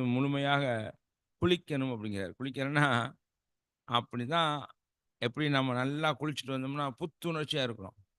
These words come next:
ரொம்ப டயர்டா இருப்போம். ஆனா, நல்லா குளிச்சிட்டோம்னு வச்சுக்கோங்க, புத்துணர்ச்சியா நம்ம வருவோம். அதே மாதிரியா, அவரு ஆன்மீக குரு, அவரு என்ன ஆகணும்? வேதங்களுடைய அறிவில்,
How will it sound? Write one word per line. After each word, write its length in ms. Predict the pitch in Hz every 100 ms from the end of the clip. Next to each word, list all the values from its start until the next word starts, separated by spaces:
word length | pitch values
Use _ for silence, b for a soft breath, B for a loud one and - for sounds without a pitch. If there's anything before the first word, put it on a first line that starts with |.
| _ _ _ _ _ _ -
ரொம்ப 160 | 135
டயர்டா 380 | 131 123 123 131
இருப்போம். 340 | 123 107 117 156 - _ _ _ _ _ -
ஆனா, 220 | 127 127
நல்லா 260 | 117 135
குளிச்சிட்டோம்னு 580 | 127 139 135 - 131 131
வச்சுக்கோங்க, 380 | 113 101 101 80 85 - _ _ _ -
புத்துணர்ச்சியா 640 | - 160 156 143 - 143
நம்ம 200 | 123 110
வருவோம். 360 | 104 101 95 85 _ _ _
அதே 200 | 104 135
மாதிரியா, 360 | 160 143 139 104 101 135 160 180 _ _ _ _ _ _ -
அவரு 360 | 113 123 120 107 98 113 -
ஆன்மீக 540 | - 131 165 175 165 151
குரு, 260 | 143 143 127 139 156 156 - _ _
அவரு 340 | - 120 117 107
என்ன 180 | 127 147
ஆகணும்? 460 | 131 131 127 117 156 - _ _ _ -
வேதங்களுடைய 800 | 95 131 151 151 151 127 120 107
அறிவில், 380 | 110 113 117